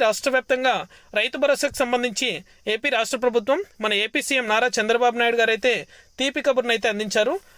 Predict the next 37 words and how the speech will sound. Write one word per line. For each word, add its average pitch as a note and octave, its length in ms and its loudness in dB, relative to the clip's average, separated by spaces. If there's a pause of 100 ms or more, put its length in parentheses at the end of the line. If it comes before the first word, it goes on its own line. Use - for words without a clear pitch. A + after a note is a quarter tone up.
(120)
రైతుల C4 240 0 (120)
ఖాతాలలో B3 420 2 (380)
రైతు A#3 220 0
భరోసాకు C4+ 380 0
సంబంధించి A3+ 400 -2
డబ్బులు G3 180 2
అనేది A3+ 220 -2
కూడా A#3+ 120 2 (460)
ఏడు A#3+ 160 0
వేల C#4 120 2 (120)
ఐదు A3+ 120 -2
వందల A#3+ 220 0
రూపాయల A#3+ 260 0
నుంచి B3+ 200 -2 (340)
తొమ్మిది B3 280 0
వేల C4+ 160 2
రూపాయల B3+ 280 0
వరకు A#3 220 2
అయితే A3 200 0 (840)
నేరుగా A#3+ 300 0 (380)
డబ్బులు G3 220 0
అనేది B3+ 180 0
కూడా B3 200 0
జమ F#3+ 180 -2
చేసేందుకు A3+ 480 0 (400)
కీలక C4+ 300 0 (440)
అప్‌డేట్ B3 300 0
అనేది B3+ 200 0
కూడా A#3+ 200 0
తీసుకొచ్చారు. A3+ 520 0 (160)
అలాగే A#3+ 220 2 (120)
నిర్ణయం B3+ 300 -2
అనేది B3+ 200 2
కూడా B3+ 180 0
తీసుకొని A#3 380 0 (400)
క్యాబినెట్ B3+ 440 0
ఆమోదంతో A#3+ 480 2